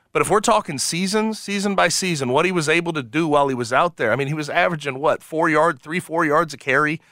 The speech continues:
Uh, the, the throwing of the football was a little bit left to be desired at times, although he had a lot of talent around him. His O-line was the best. He had good running backs. He had good wide receivers. There was a lot of people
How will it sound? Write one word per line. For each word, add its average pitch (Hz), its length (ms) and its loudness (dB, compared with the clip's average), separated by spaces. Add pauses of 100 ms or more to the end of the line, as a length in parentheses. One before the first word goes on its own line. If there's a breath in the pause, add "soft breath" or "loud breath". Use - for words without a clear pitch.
(300 soft breath)
Uh, 139 680 2
the, 131 220 -2
the 127 120 -6
throwing 170 420 2
of 160 120 -2
the 147 60 -6
football 151 580 0
was 147 120 -2
a 135 60 -2
little 147 260 2
bit 143 260 0
left 147 300 0
to 147 60 -18
be 147 160 -4
desired 139 580 2
at 143 260 0
times, 139 520 0
although 139 180 2
he 135 60 2
had 135 120 2
a 127 40 0
lot 135 180 2
of 131 80 -2
talent 135 360 0
around 135 300 2
him. 135 120 -4
His 123 100 -4
O-line 139 460 0
was - 260 -6 (380 soft breath)
the 135 100 -4
best. 143 320 2
He 147 60 0
had 127 140 0
good 139 120 -2
running 143 320 0
backs. 139 300 0
He 143 80 -2
had 135 120 -2
good 139 140 -4
wide 139 220 2
receivers. 143 400 -6
There 170 80 -2
was 202 140 -4 (280 soft breath)
a 156 80 2
lot 143 320 4
of 202 140 -2
people 180 440 -2